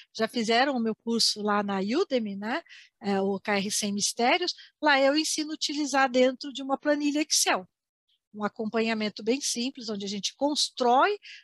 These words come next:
alguma coisa parecida com essa aqui do Miro, fica visualmente parecida com isso, que eu gosto muito,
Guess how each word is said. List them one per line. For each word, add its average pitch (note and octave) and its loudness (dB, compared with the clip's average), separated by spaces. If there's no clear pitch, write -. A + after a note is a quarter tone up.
alguma A3+ 0
coisa G#3+ -2
parecida C4 0
com A3+ -2
essa G#3+ -6
aqui G#3 -8
do G3 -4
Miro, G#3 0
fica - -8
visualmente G#3+ 2
parecida F#3+ -2
com G3+ -14
isso, A3 -4
que - -10
eu A3 -4
gosto G3+ -6
muito, D#4 -10